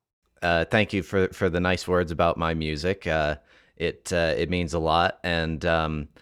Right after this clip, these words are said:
and yeah, it, like, it, it, it's really special getting to work with you because we can, you know, like, we got Kenny Aronoff to play on my song, and it's like, how would I get the chance to do that,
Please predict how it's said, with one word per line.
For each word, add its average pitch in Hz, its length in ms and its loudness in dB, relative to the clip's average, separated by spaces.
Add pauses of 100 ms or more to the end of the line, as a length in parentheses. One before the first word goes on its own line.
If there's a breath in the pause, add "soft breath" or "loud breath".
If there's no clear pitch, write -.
(300 soft breath)
and 85 300 0
yeah, 101 220 6
it, 80 160 0
like, 85 240 0
it, 85 160 -2
it, 80 180 -4
it's - 580 -6
really 92 220 0
special 98 380 -2
getting 85 240 0
to 80 80 -6
work 101 240 2
with 87 180 -4
you 80 140 -2
because 78 460 -6
we 82 200 -2
can, 80 480 -4 (180)
you 101 140 -2
know, 82 140 -2
like, 82 180 -2
we 85 100 -4
got 85 220 2
Kenny 87 280 -2
Aronoff 98 540 2
to 80 80 -12
play 85 280 2
on 82 400 -2 (240)
my 85 160 -2
song, 101 420 0
and 78 100 -2
it's 76 200 -6
like, 78 280 -2 (300 soft breath)
how 95 160 0
would 95 140 4
I 90 100 4
get 87 220 0
the - 80 -6
chance 87 380 -4
to 80 120 -12
do 85 200 -2
that, 80 320 0